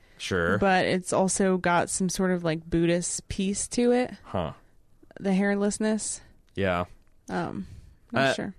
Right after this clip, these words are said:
Speaker 1: I also thought it was a bold choice to let her shave him with a straight razor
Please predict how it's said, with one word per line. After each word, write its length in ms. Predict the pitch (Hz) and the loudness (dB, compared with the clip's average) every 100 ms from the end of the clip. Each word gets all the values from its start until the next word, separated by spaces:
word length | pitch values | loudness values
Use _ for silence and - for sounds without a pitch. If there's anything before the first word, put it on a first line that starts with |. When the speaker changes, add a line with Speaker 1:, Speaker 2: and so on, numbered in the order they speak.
| - | 0
Speaker 1:
I 120 | 151 | 2
also 320 | 185 233 - | 2 2 -2
thought 300 | - 143 127 | 0 2 4
it 40 | 110 | 4
was 180 | 104 | 2
a 60 | 101 | 0
bold 400 | 87 107 104 95 | 0 2 2 0
choice 340 | - 101 98 | 2 2 2
to 80 | - | 0
let 240 | 95 90 98 | 0 2 2
her 380 | 95 95 92 - | 2 2 0 -2
shave 340 | - 98 95 | 0 0 0
him 120 | 95 | 0
with 140 | 95 85 | -2 -2
a 40 | |
straight 340 | - 101 95 - | -4 -2 -2 -2
razor 560 | 90 95 110 127 147 | -2 -2 -2 -2 -4